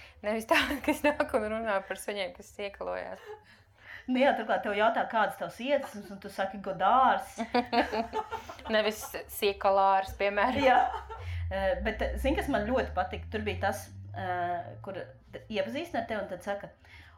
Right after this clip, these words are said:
Speaker 2: "Un šeit ir jaunā un talantīgā un arī skaistā un turklāt vēl režisora Una."
Speaker 1: Ahujenna, vai ne?
Speaker 2: Jā, vienkārši. Ā, vai tagad bieži, jo es domāju, ka tur ir, eh,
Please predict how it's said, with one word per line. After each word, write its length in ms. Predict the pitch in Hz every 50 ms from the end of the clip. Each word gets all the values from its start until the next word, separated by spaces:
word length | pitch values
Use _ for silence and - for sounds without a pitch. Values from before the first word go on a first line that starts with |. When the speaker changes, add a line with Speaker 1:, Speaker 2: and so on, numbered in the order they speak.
| - - - -
Speaker 2:
"Un 520 | 185 190 180 175 175 175 175 170 165 160 156
šeit 480 | 156 - - 233 277 349 330 - - -
ir 60 | 170 180
jaunā 500 | 170 208 214 262 311 311 285 247 180 175 170
un 100 | 170 175
talantīgā 720 | - 254 262 240 185 170 - 170 160 156 165 160 151 -
un 140 | - 196 208
arī 300 | 226 - 240 240 262 254 226
skaistā 640 | - - - - 220 226 254 277 269 - - 185 - - 196
un 140 | 196 190 - -
turklāt 500 | 285 311 403 415 - 269 208 175 170 -
vēl 160 | 180 170 170 - -
režisora 800 | - 196 220 254 294 285 - 185 - - - 165 160 151 151 - - - - - _ - - _ -
Una." 440 | 240 254 262 254 233 247 147 - - - - - - - - - - - _ - - - - - - - - _ _ _ _ _ _ _ -
Speaker 1:
Ahujenna, 800 | - 214 208 - - 240 226 220 220 220 226 233 247 247 208
vai 160 | 185 185 180 -
ne? 100 | 269 269
Speaker 2:
Jā, 220 | 277 285 285 277 247 -
vienkārši. 460 | 233 240 - - 247 202 190 190 - - - - - - - - - - -
Ā, 80 | 196 202 202 196 - 214
vai 360 | 226 220 220 214 208 202 - -
tagad 320 | 277 320 - 311 214 202 196
bieži, 460 | 247 277 277 240 190 - - - - - - - - - -
jo 120 | - 247 247
es 140 | 254 330 320
domāju, 260 | 302 302 294 240 -
ka 80 | 247 247
tur 140 | - 254
ir, 140 | 254 233 208 202
eh, 220 | 196 196 190 -